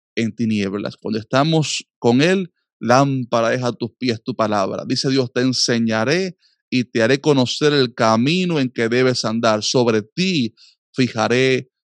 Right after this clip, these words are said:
mis ojos". Ese es el problema que a veces muchos jóvenes tienen, que quieren tener un gran futuro, pero sin consultar a Dios, sin preguntarle a Dios, sin estar en comunión con Dios. Y déjeme decirle, hay que pagar un precio. Y el precio es estar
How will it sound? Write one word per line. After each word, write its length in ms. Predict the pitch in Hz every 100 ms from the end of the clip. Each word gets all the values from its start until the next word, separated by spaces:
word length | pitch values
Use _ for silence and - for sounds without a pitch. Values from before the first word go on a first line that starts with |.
| _
mis 320 | - 120 -
ojos". 360 | 117 104 - - -
Ese 160 | 117
es 60 | 147
el 80 | 143
problema 360 | 143 135 143
que 60 | 131
a 40 |
veces 260 | 123 127 127
muchos 280 | 127 131 131
jóvenes 360 | 123 131 123 -
tienen, 380 | 160 151 110 107
que 120 | 113
quieren 520 | - 131 143 156 143 _ _ _ _ _ _ _ - -
tener 240 | 123 120 135
un 160 | 131
gran 260 | 110 127 156
futuro, 560 | 156 160 135 127 120 - _ _ _ _
pero 320 | 123 120 117
sin 240 | 110 131 131
consultar 540 | 120 117 113 117 110
a 60 | 101
Dios, 280 | 101 101 -
sin 280 | - 147 127
preguntarle 640 | 117 110 107 104 117 107
a 40 | 101
Dios, 420 | 110 104 - - _ -
sin 240 | - 127 123
estar 320 | 117 139 143
en 100 | 135
comunión 500 | 123 120 113 120 127
con 140 | 123 110
Dios. 260 | 107 101
Y 60 | 113
déjeme 260 | 127 131 123
decirle, 400 | 117 139 131 120
hay 100 | 120
que 140 | 135
pagar 300 | 117 107 113
un 100 | 110
precio. 500 | 107 104 - 62 - - _ _ _ -
Y 100 | 120
el 100 | 104
precio 400 | 120 123 - 120
es 80 | 123
estar 460 | 113 - 113 113